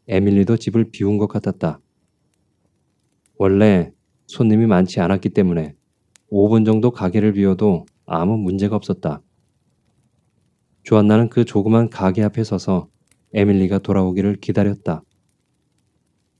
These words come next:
그 가게에서 파는 물건들은 아주 보잘것없었으나 에밀리는 여성다운 솜씨를 발휘해 별로 값도 나가지 않는 물건들을 보기 좋게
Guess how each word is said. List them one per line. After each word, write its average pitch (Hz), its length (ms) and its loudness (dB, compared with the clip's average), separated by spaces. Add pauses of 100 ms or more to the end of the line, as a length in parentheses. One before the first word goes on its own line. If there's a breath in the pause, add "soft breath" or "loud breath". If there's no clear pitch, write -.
(580)
그 123 160 2
가게에서 113 440 2
파는 - 260 0
물건들은 110 600 4 (120)
아주 101 280 -2
보잘것없었으나 101 1000 -2 (560)
에밀리는 95 640 0 (420)
여성다운 107 580 0
솜씨를 113 480 -4
발휘해 92 480 -2 (520)
별로 113 260 2
값도 - 300 -4
나가지 107 340 2
않는 110 280 2
물건들을 92 680 0 (220)
보기 92 280 -2
좋게 90 640 -4